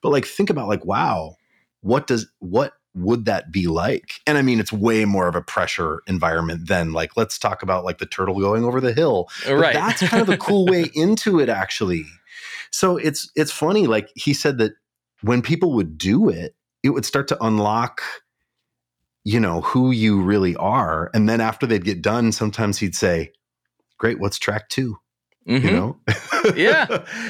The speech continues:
Speaker 1: And dude, I love it. I mean, it just, I think about that stuff a lot now, but I really love that idea with kids. My son is seven as well. Um, and I love that idea with kids, not like, "Okay, hold the sticks like this,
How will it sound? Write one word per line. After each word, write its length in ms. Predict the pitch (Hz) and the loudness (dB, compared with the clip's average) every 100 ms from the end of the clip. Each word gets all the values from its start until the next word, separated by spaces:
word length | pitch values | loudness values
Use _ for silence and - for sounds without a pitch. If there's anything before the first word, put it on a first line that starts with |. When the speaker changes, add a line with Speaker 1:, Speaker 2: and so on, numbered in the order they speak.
| 175 | -2
Speaker 1:
And 240 | 233 208 | 0 0
dude, 220 | 247 269 | 0 0
I 100 | 240 | 0
love 380 | 214 208 208 233 | -2 0 2 2
it. 180 | 233 - - | 0 0 -2
I 80 | |
mean, 200 | 160 165 | 0 2
it 140 | 156 151 | 2 2
just, 240 | 185 175 | 0 0
I 120 | - 131 | -2 -2
think 240 | - 170 | 0 -2
about 180 | 139 131 | -2 0
that 180 | 120 107 | -2 0
stuff 240 | - 101 | -4 -2
a 40 | |
lot 340 | 92 87 90 - | 0 0 0 0
now, 240 | 104 87 | 0 0
but 140 | 85 95 | 0 -2
I 40 | |
really 580 | 92 95 120 156 151 113 | -2 -2 0 2 4 4
love 280 | 110 117 104 | 2 0 0
that 160 | 110 | 0
idea 400 | 98 92 107 104 | 0 0 2 2
with 220 | 92 87 | 2 -2
kids. 520 | - 110 113 117 92 - 104 | -4 2 4 4 0 -4 -2
My 220 | 113 117 | 0 0
son 260 | 135 135 101 | -2 -2 -2
is 140 | 92 | -2
seven 320 | - 98 95 | -2 0 0
as 100 | 87 | -2
well. 400 | 87 92 90 - - - - - - | 0 0 0 -4 -16 -20 -16 -16 -2
Um, 340 | 104 101 98 - | 0 0 -2 -2
and 260 | 113 104 - | -2 -2 -2
I 80 | 110 | -2
love 340 | 113 113 131 | 2 2 0
that 140 | 123 110 | 0 0
idea 360 | 104 92 107 | -2 0 0
with 200 | 104 87 | 0 -2
kids, 360 | - 110 110 92 101 | -2 0 0 -4 -2
not 300 | 101 104 95 | -2 0 -2
like, 160 | 90 | -2
"Okay, 220 | 107 156 | -2 0
hold 300 | 131 - 104 | -2 -2 -2
the 60 | 117 | -2
sticks 420 | - - 151 - | -6 -4 -4 -4
like 180 | 165 - | -6 -2
this, 360 | 190 202 - | -2 0 -4